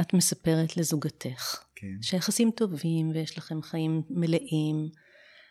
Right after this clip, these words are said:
Speaker 1: ואת, אה, חולקת איתה אחרי כל כך הרבה זמן,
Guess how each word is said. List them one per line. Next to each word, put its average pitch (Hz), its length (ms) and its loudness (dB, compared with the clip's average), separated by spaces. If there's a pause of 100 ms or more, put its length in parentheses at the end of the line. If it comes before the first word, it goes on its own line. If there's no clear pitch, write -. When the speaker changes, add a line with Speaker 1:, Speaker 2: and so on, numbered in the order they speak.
(180)
Speaker 1:
ואת, 208 380 0
אה, 233 200 4
חולקת 202 460 0
איתה 214 240 0
אחרי 185 260 -2
כל - 180 0 (280)
כך 262 320 2
הרבה 180 300 2
זמן, 143 440 -2